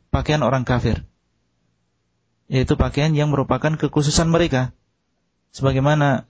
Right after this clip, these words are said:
sabda Nabi sallallahu alaihi wasallam, "Man tashabbaha biqaumin fahuwa minhum." Barang siapa yang menyerupai sebuah kaum, maka dia termasuk mereka. Kemudian di dalam Sahih Muslim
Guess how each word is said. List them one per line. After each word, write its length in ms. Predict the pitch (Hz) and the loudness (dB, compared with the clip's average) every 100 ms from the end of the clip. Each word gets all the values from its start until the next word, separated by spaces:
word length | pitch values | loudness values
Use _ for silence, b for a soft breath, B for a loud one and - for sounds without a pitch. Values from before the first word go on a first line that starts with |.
| _ _ _ | _ _ _
sabda 320 | - 139 120 135 | -4 -2 0 0
Nabi 200 | 147 143 | 2 0
sallallahu 120 | 127 | 0
alaihi 120 | - | 0
wasallam, 220 | 123 135 180 208 _ - | 2 2 0 -2 _ -2
"Man 140 | 139 123 | -2 0
tashabbaha 540 | - 160 139 131 127 123 | 0 0 0 0 2 0
biqaumin 600 | 123 143 151 156 185 208 b b b b - | 0 2 2 2 0 -2 b b b b -4
fahuwa 320 | - 131 131 | 0 2 2
minhum." 360 | 123 113 110 110 - _ _ _ _ _ - | 2 0 -2 -4 -16 _ _ _ _ _ -2
Barang 200 | 135 135 | 0 2
siapa 400 | 147 143 - 139 | 2 0 0 0
yang 160 | 135 | 0
menyerupai 720 | 131 131 131 123 156 147 117 - | 0 0 0 0 0 0 -2 -6
sebuah 400 | - 139 127 127 | -8 -2 0 0
kaum, 320 | 127 139 180 208 _ _ _ _ _ _ - | 0 0 0 -2 _ _ _ _ _ _ -4
maka 240 | 131 147 | -2 0
dia 240 | 131 147 160 | 2 0 0
termasuk 400 | 135 143 143 151 | 0 0 0 0
mereka. 400 | 156 131 110 113 _ _ _ _ _ _ _ _ _ _ _ _ _ | 0 0 -2 -4 _ _ _ _ _ _ _ _ _ _ _ _ _
Kemudian 320 | - 135 156 | -4 0 2
di 80 | 151 | 2
dalam 240 | 135 135 135 | 2 2 2
Sahih 160 | 131 | 0
Muslim 560 | 127 123 131 160 196 | 0 0 0 2 0